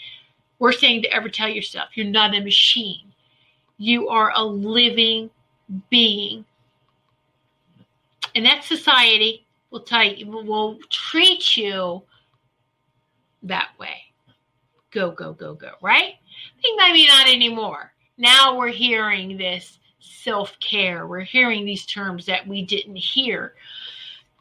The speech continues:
fifteen years ago, maybe twenty years. Okay. Chris, "We always do not know what someone else's journey may be. We can pray that they follow the journey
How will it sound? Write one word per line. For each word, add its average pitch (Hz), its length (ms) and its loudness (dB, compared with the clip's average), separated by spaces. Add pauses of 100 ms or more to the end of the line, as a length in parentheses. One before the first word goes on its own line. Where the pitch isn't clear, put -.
(160)
fifteen 269 580 0
years 269 340 -4
ago, 269 260 2
maybe 269 400 0
twenty 233 340 -2
years. 254 680 -4 (540)
Okay. 226 460 0 (1500)
Chris, 208 420 0 (460)
"We 302 160 6
always 349 280 6
do 277 160 -2
not 247 220 0
know 214 440 4
what 190 200 -4
someone 202 320 -4
else's 190 380 -6
journey 190 320 -6
may 170 180 -12
be. - 240 -16
We 202 160 -4
can 202 200 -6
pray 214 520 2
that 190 160 0
they 202 140 4
follow 214 440 4
the 196 100 -4
journey 196 520 -4